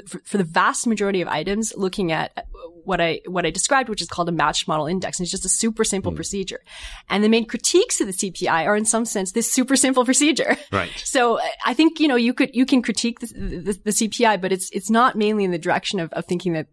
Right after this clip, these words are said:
Speaker 1: there would be bias or manipulation.
Speaker 2: So just, just to finish that thought, if anything, Starbucks has persuaded us that it's worth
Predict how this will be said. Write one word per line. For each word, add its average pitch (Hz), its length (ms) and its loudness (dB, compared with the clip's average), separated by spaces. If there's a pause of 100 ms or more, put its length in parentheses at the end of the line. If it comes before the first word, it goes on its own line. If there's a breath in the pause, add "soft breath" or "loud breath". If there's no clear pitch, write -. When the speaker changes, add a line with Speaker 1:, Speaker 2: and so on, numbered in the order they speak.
Speaker 1:
there 180 100 -4
would 160 100 -2
be 156 80 -6
bias 117 380 -4
or - 60 -10
manipulation. - 680 -10 (440 loud breath)
Speaker 2:
So 107 200 0
just, 107 360 0
just - 240 -2
to 95 200 2 (260)
finish 95 340 2
that - 240 -2
thought, - 680 -4 (320)
if 95 240 -2
anything, 98 760 0 (460)
Starbucks 107 500 0
has 90 120 -4
persuaded 90 480 0
us 82 180 -2
that - 280 -4 (180)
it's - 260 -8
worth 90 320 0